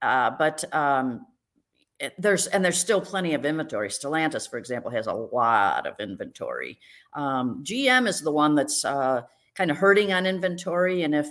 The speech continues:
the strike goes on, uh, longer, or if they target more, uh, plants, then they could see some shortages. And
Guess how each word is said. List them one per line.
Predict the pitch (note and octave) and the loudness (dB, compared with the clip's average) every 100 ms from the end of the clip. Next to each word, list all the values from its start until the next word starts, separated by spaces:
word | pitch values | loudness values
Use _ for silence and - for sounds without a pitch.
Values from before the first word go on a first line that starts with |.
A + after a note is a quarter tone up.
| - | -6
the | D3 | -8
strike | - - E3 D#3+ | -6 -4 -4 -2
goes | D#3 D3+ | -2 0
on, | D#3 D3+ D3+ - _ - | 0 0 -2 -4 _ -14
uh, | C#3 C3 | -6 -2
longer, | D#3 F3+ G3 G#3 D#3 | 4 4 4 2 2
or | B2 | 2
if | - | -4
they | A#2 | -8
target | - D3+ D3+ - | -4 -4 -2 -4
more, | D3+ D3 D3 C#3 - | -2 0 0 0 -4
uh, | B2 | -8
plants, | - - F3+ E3+ - - | -8 -6 -4 -4 -4 -2
then | D3+ D3 C#3+ - _ _ | 0 0 0 -4 _ _
they | F3+ | 0
could | F3+ E3+ | 2 -2
see | - D3+ | -4 -4
some | C3+ B2 B2 | -4 -4 -6
shortages. | - - C3 B2 F#2 G#2+ - - | -8 -4 -2 0 -2 -8 -8 -8
And | A#2 | -8